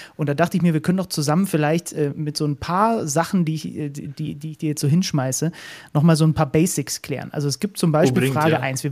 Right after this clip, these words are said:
Speaker 2: Mhm.
Speaker 1: wir, wir wissen ja alle, die Sechzehner Linie gehört zum Strafraum. Aber kannst du noch mal erklären, worauf es ankommt, wenn ein Foul schon vorm Sechzehner beginnt?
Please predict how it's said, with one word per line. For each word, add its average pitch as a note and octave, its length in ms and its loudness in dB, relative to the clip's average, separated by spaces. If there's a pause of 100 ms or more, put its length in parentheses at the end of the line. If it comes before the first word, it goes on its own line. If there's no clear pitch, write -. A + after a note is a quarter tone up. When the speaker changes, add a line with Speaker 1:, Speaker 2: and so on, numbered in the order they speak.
Speaker 2:
Mhm. C3+ 300 -2
Speaker 1:
wir, D3+ 200 -4
wir D3 160 -2
wissen G#3 220 2
ja F3+ 160 4
alle, F#3+ 280 2 (380)
die D#3 80 2
Sechzehner G3 640 2
Linie G3+ 420 2 (400)
gehört D#3 480 2 (160)
zum D#3+ 220 0
Strafraum. - 580 -6
Aber C#3+ 160 -2
kannst E3 300 0
du G3 100 6
noch B3 140 6
mal E3 220 4
erklären, C#3+ 540 -2 (1000)
worauf D#3+ 280 4
es D3+ 120 2
ankommt, G#3+ 640 2 (160)
wenn D#3+ 480 2
ein D#3 100 0
Foul G#3 580 2
schon F3 340 2
vorm G#3 500 0
Sechzehner F3 680 -2 (600)
beginnt? F3 580 4